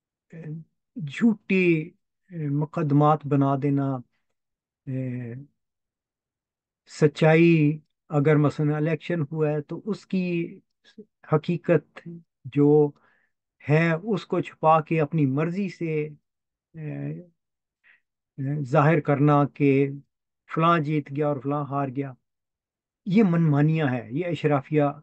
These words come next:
करती है। तो क्या ये हक बात मान लेते हैं?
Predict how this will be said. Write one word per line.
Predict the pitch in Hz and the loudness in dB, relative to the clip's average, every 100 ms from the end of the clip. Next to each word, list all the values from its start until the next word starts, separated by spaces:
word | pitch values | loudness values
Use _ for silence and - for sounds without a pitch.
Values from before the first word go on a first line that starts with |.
| - | -12
करती | 127 - 151 | -12 -4 -2
है। | 107 104 _ _ _ _ _ _ _ _ _ | -2 -6 _ _ _ _ _ _ _ _ _
तो | 165 | -8
क्या | - 175 185 | -2 2 2
ये | 180 185 165 156 | 0 -4 -4 -6
हक | 151 143 | -6 -4
बात | 147 165 151 | -4 -2 -2
मान | 147 190 | -2 0
लेते | 214 208 - | -2 -4 -14
हैं? | 151 156 | -12 -14